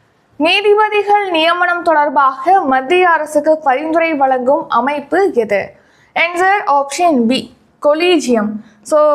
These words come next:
கொலீஜியம் பத்தி நம்ம அடிக்கடி பார்த்திருப்போம். அதாவது பாத்தீங்கன்னா, நியூஸ் பாத்தீங்கன்னாலே, இப்போ உச்சநீதிமன்ற நீதிபதியாக இவரை நியமிக்கிறதுக்காக கொலீஜியம் வந்து பரிந்துரை செஞ்சிருக்கு, உயர்நீதிமன்ற தலைமை நீதிபதியை அவரை நியமிக்கிறதுக்கு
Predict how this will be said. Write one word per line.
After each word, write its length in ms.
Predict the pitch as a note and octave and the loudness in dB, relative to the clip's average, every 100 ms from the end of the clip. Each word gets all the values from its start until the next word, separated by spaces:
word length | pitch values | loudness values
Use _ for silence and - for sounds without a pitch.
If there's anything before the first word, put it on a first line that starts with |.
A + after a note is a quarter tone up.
| C#4+ | 0
கொலீஜியம் 480 | F4 F4+ G4+ G4 G#4 | 0 2 0 2 0
பத்தி 200 | F#4+ F#4+ | -2 -2
நம்ம 180 | G#4 F4+ | 0 0
அடிக்கடி 360 | C#4+ C4 C4+ C4+ | 0 0 -2 0
பார்த்திருப்போம். 540 | C4 A#3 A#3 A#3 A#3 | 0 -2 0 0 2
அதாவது 320 | A3+ B3 C4 C4 | 2 2 0 -2
பாத்தீங்கன்னா, 320 | B3 B3 E4 | -2 0 0
நியூஸ் 420 | D#4 F4 F4 - | 0 0 -2 0
பாத்தீங்கன்னாலே, 640 | D4 D4 D#4 D4+ C#4+ B3 E4+ - - _ | 0 0 -2 0 0 0 -2 -4 -14 _
இப்போ 420 | - D4 D#4 D#4 | -2 0 2 0
உச்சநீதிமன்ற 640 | D#4+ F4+ F4+ E4 D#4+ D#4 | 0 -2 0 0 0 0
நீதிபதியாக 920 | C#4+ C#4 C#4+ C#4 C#4 C4 C4 D4+ D4 C4 | 0 0 0 2 0 0 0 2 2 0
இவரை 280 | B3+ C4 B3+ | -2 -2 0
நியமிக்கிறதுக்காக 880 | C4 C4+ C4 C#4 C4 B3+ C4 C4+ B3+ | 0 0 0 0 0 0 0 0 2
கொலீஜியம் 380 | B3+ B3+ B3+ B3+ | 0 2 0 0
வந்து 280 | B3 B3 B3 | 2 2 2
பரிந்துரை 420 | A#3 A3+ A#3 A#3+ | 0 0 0 0
செஞ்சிருக்கு, 480 | A3+ A3 A3 G#3+ A3 - _ - | 0 0 0 -2 -4 -8 _ -2
உயர்நீதிமன்ற 600 | D#4+ E4+ E4+ E4+ D#4+ D#4 | 0 0 0 0 2 0
தலைமை 380 | D4+ D4+ D4+ D4 | 0 0 0 0
நீதிபதியை 460 | C#4+ C4+ C4+ C4+ | 0 0 0 2
அவரை 180 | C4 B3+ | 0 2
நியமிக்கிறதுக்கு 720 | B3 B3 A#3+ A#3+ A#3+ A3+ A#3 | 2 2 0 0 0 0 -2